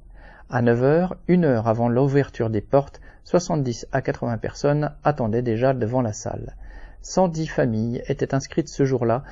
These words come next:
ce qui représente une augmentation de cinquante pour cent par rapport à l'année précédente. Pour les nouveaux venus, ce furent deux heures et demie d'inscription avant de recevoir leur colis. Des jeunes couples avec enfants en bas âge, des mères seules,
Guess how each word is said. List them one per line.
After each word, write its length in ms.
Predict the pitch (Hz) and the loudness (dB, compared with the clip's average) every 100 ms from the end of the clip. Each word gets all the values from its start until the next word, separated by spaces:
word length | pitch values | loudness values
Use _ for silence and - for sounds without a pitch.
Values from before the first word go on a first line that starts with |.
| - | -20
ce 140 | - 170 | -4 -2
qui 160 | 165 | 2
représente 500 | 165 165 170 160 180 | 2 4 2 0 0
une 100 | 156 | 0
augmentation 500 | 147 139 143 147 - | 0 0 0 -2 -2
de 100 | 160 | -2
cinquante 420 | 143 - 151 147 147 | -2 -2 -4 -2 -2
pour 180 | 123 | -6
cent 160 | - 143 | -4 -2
par 180 | 139 110 | 0 0
rapport 340 | 117 113 135 | -2 -2 0
à 60 | 127 | 0
l'année 220 | 113 120 | 0 -2
précédente. 680 | - 113 123 113 113 - - - - - - | -4 -6 -4 -6 -8 -12 -20 -20 -20 -20 -6
Pour 140 | 127 | 0
les 120 | 127 127 | 2 4
nouveaux 260 | 127 139 | 4 2
venus, 500 | 131 147 151 170 175 | 2 2 2 2 0
ce 120 | - | -2
furent 320 | 131 - 135 117 | -4 0 0 0
deux 340 | 127 147 156 | 2 4 6
heures 220 | 160 135 | 4 2
et 40 | 135 | 2
demie 260 | 127 123 | 2 0
d'inscription 540 | 120 127 - 113 - 143 - - - | 0 -4 -6 -6 -2 -2 -4 -20 -2
avant 280 | 143 147 143 | 2 4 4
de 80 | |
recevoir 440 | 120 113 123 135 139 | 2 -2 0 2 2
leur 220 | 127 - | 2 -2
colis. 320 | - 113 113 - - - - - | -4 -4 -6 -16 -20 -20 -20 -8
Des 180 | 120 135 | 2 2
jeunes 220 | 139 160 | 4 0
couples 380 | 143 131 - 101 110 | -2 -4 -2 -4 0
avec 260 | 107 113 - | 0 -2 -2
enfants 400 | 139 131 - - | -2 -2 -2 -4
en 80 | 127 | -2
bas 260 | 123 135 131 | 2 2 2
âge, 300 | 110 104 110 - - - | -2 -4 -10 -18 -16 -2
des 100 | 127 | 0
mères 240 | 151 156 | 0 -2
seules, 400 | - 123 104 87 | -4 -2 -2 -2